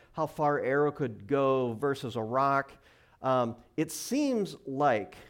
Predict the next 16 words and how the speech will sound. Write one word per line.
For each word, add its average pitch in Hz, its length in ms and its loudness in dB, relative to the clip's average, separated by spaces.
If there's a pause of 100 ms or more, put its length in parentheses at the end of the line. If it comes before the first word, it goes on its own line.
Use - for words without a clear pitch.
(200)
the 120 100 -12
things 180 280 -6
that 165 100 -4
I've 127 200 -4
read, 131 420 -2 (220)
the 127 80 -6
slingers 196 500 -4
had 147 200 -4
the 135 100 -2
advantage. 120 600 -8 (1300)
Um, 127 500 0
they 156 220 2
had 165 240 0
more 160 360 2
effective 156 840 -4 (280)
range 135 800 0